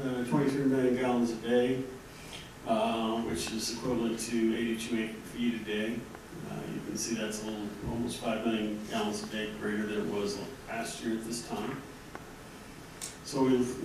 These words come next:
uh, get down into the numbers, and, uh, our conventional treatment plant, uh, we're at, uh, sixteen point one million gallons a day. Uh, most of that coming from the Quartz Hill plant. Um, and last year we were at thirteen point nine.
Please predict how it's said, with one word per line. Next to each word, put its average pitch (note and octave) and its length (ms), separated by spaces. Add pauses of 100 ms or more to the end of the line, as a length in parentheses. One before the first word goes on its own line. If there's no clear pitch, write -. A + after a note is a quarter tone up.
(120)
uh, B2+ 300
get C#3+ 180
down C#3+ 240
into C3+ 200
the A#2+ 160
numbers, D#3 600
and, B2 280
uh, A#2+ 40
our A#2 260
conventional B2 600
treatment D3 400
plant, C3 500
uh, A2+ 320 (100)
we're A2+ 220
at, G#2+ 320
uh, G#2+ 400
sixteen B2+ 540
point - 240
one A#2 280
million A#2 300
gallons A2+ 400
a - 40
day. A#2 320 (840)
Uh, A2 180
most - 360
of - 60
that A2 280
coming G#2+ 260
from G#2+ 240
the - 60
Quartz A2+ 340
Hill C3+ 120
plant. B2+ 500 (360)
Um, G#2+ 440 (560)
and A2+ 160
last A2+ 400
year G#2+ 100
we G#2 300
were G#2 80
at - 80
thirteen G#2 480
point - 420
nine. A2+ 380